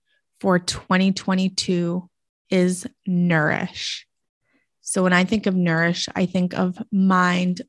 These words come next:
body, and soul. So this is gonna be the word that is, like, my beacon when I'll ask myself,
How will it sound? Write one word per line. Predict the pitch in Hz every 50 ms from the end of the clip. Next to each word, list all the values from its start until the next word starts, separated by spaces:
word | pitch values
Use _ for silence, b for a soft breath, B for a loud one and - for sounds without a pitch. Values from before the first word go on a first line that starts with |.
| _ -
body, | 190 - - 190 175 175 175 170 175 175 175 175 -
and | - 185 185 175
soul. | - - - 175 165 165 165 - 185 - b b b b b b b b b b b b b
So | - 208
this | 190 208 202 - 269
is | 254 247
gonna | - 277 254 277 254
be | 247 220 208 196 190 190 190 190 - _ -
the | 202 196 190 180
word | 180 180 185 175 170 165 165 165 165 165 165 170 185 190 185 _ _ _ _ _ _ _
that | - 180 175 -
is, | - - 180 175 170 170 170 170 170 170 170 - - - - - _ _ _ _ _ _ _ _ -
like, | 185 175 175
my | - 175 170 175
beacon | 175 180 180 190 202 226 220 - - - - - - 190 - _ _ _ _ _ _ _ _ -
when | 202 185 185 180 180 - - - - 320 _ _ _ _ _ _ _ _ _ _ _ _ _ _ _ -
I'll | 202 185 180 185 - -
ask | - - 185 190 - - - -
myself, | - 160 160 165 - - - 160 156 - - -